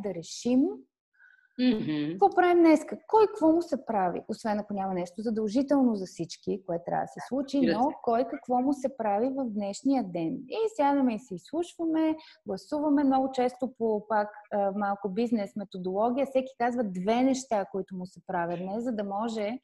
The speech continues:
Speaker 1: правейки плана, да миксираш повече, защото като имаш само едно фаворит,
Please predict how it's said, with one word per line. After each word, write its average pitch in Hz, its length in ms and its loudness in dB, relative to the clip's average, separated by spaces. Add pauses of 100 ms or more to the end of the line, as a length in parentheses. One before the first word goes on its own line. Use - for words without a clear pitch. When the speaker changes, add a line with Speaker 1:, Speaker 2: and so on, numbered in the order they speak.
(1080)
Speaker 1:
правейки 240 540 2
плана, 226 360 0
да 240 120 0
миксираш 247 520 -2
повече, 247 180 -2
защото 240 180 -10
като - 200 -8
имаш 254 160 0
само 247 300 -2
едно 233 200 -2
фаворит, 226 360 -4